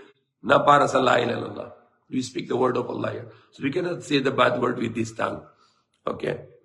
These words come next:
So it's a very good, uh, question from online. It's a very good question. Actually,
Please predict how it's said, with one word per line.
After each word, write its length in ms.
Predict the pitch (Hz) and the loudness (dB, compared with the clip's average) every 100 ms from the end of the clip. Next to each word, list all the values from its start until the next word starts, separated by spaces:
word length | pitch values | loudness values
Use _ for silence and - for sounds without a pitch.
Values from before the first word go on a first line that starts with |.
| _ _ _ _ _ _ _ _ _ _ _ _ _ | _ _ _ _ _ _ _ _ _ _ _ _ _
So 160 | - 127 | 0 4
it's 80 | 143 | 6
a 60 | |
very 240 | 156 170 156 | 6 8 6
good, 200 | 151 143 170 - 123 | 4 2 2 2 0
uh, 280 | - 123 - | -2 -2 -4
question 480 | - 131 - 147 131 | -2 -2 0 -2 0
from 340 | 135 120 - - - - _ - | 0 -2 -2 -12 -20 -20 _ -2
online. 500 | 101 113 131 165 90 | 0 4 6 4 2
It's 160 | - | -2
a 120 | 156 151 | -4 0
very 200 | 123 127 | 2 2
good 220 | 131 120 | 0 0
question. 640 | 127 127 - 117 - - - - - | 0 0 0 -2 -2 -6 -16 -20 -4
Actually, 500 | 113 - 143 131 123 | -4 4 4 4 2